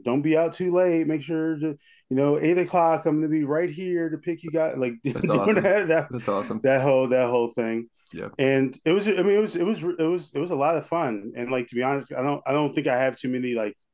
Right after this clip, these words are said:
Speaker 1: fun stories from, like, the early days of that, other than just being, like, very wide-eyed, like, "Wow, people, like,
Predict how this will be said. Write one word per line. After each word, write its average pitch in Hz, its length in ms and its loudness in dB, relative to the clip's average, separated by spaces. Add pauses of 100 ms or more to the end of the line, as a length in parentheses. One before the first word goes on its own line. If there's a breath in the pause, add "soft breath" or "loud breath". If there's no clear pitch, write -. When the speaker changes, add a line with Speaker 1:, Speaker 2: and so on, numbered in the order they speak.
(260)
Speaker 1:
fun 123 240 0
stories 120 640 0
from, 117 240 -2
like, 110 260 -2 (400 loud breath)
the 143 140 0
early 156 300 4
days 160 300 2
of 151 120 0
that, 160 240 4
other 135 240 0
than 131 220 0
just 120 220 -8
being, 127 220 0
like, 117 260 -2
very 120 240 2
wide-eyed, 117 640 -2
like, 110 240 -4 (640)
"Wow, 117 580 4 (300)
people, 151 400 2
like, 131 300 2